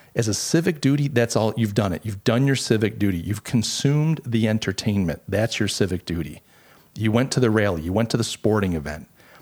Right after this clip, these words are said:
You've got the T-shirt. It's like a sports team. I'm a Bills fan. I'm not a Bills fan. I mean, I'm in, I'm in Western New York. I'm rooting for them. I'm not into football that much. I like watching it, but I don't have a team. I used to love the Chargers, I guess. So the Bills and the Chargers. But I'm a s-,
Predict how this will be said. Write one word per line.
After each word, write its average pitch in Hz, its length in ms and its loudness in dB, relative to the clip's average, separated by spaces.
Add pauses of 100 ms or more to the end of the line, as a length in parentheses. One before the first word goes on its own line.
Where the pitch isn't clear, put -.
You've 107 160 0
got 113 240 0
the 120 80 0
T-shirt. - 480 -2
It's 143 120 -2
like 190 140 0
a 170 40 2
sports - 380 -2
team. 101 260 0
I'm 139 140 2
a 147 40 4
Bills 82 320 2
fan. 90 280 -2
I'm 98 120 0
not 82 160 -2
a 73 40 -6
Bills 82 240 -4
fan. 90 180 -2
I 104 60 2
mean, 117 140 4
I'm 110 100 4
in, 104 100 4
I'm 113 340 0
in 107 40 4
Western 98 280 0
New 87 80 0
York. 78 120 -6
I'm 85 160 -2
rooting 101 340 2
for - 120 -8
them. 78 300 -8 (500)
I'm 110 160 -2
not 107 140 0
into 92 180 -6
football 82 400 -2
that 80 160 -6
much. 80 260 -6
I 95 60 -2
like 92 260 -4
watching 85 400 -2
it, - 80 -10
but - 80 -10
I - 40 -2
don't 95 80 -2
have 90 80 -4
a 80 60 -8
team. 107 540 -4 (120)
I 110 60 0
used 135 160 0
to - 40 0
love 151 160 0
the 101 60 4
Chargers, 92 580 -2
I 76 80 -6
guess. 82 380 -6 (420)
So - 140 0
the 131 100 -4
Bills 160 220 2
and 131 80 2
the 117 60 2
Chargers. 98 520 -2
But 123 120 2
I'm 127 100 2
a - 20 4
s-, - 260 -4